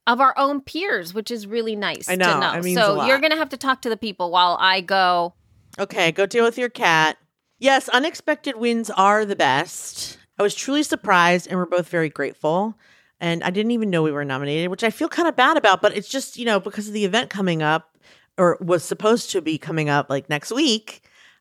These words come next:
Speaker 2: I think maybe the nominations and submissions and voting, it all kinda slipped by us a little bit. So we were so excited. We were tweeted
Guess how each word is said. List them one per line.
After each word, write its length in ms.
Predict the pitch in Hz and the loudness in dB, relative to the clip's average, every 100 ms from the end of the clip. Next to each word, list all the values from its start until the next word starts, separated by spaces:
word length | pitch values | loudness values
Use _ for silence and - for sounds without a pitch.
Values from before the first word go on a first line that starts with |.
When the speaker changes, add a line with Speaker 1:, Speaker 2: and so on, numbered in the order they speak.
| _ 185 | _ -10
Speaker 2:
I 80 | |
think 220 | 196 254 226 | -6 -6 -2
maybe 360 | 247 233 240 | -2 0 -2
the 240 | 202 202 185 | 2 2 2
nominations 840 | 190 202 220 208 214 220 226 208 | 2 2 2 2 0 0 -2 -2
and 160 | 180 - | -6 -4
submissions 560 | 175 170 202 226 202 | -2 0 0 0 0
and 160 | 190 175 | 0 4
voting, 300 | 196 208 185 | 4 4 2
it 60 | |
all 180 | 175 196 | 2 2
kinda 240 | - 226 208 | 0 -4 -4
slipped 360 | - 202 - | -6 -6 -2
by 240 | 151 196 226 | 2 4 4
us 160 | - | 0
a 60 | 143 | -4
little 180 | 127 127 | -4 -6
bit. 260 | 113 - _ | -8 -10 _
So 160 | - 170 | -4 -2
we 140 | 170 | 0
were 100 | 160 | 0
so 160 | 147 147 | 0 -2
excited. 440 | 135 - 131 110 151 | -2 -2 -2 -2 -4
We 100 | 147 | -6
were 140 | 135 | -8
tweeted 640 | - - 185 175 151 123 | -8 -6 -2 0 0 -2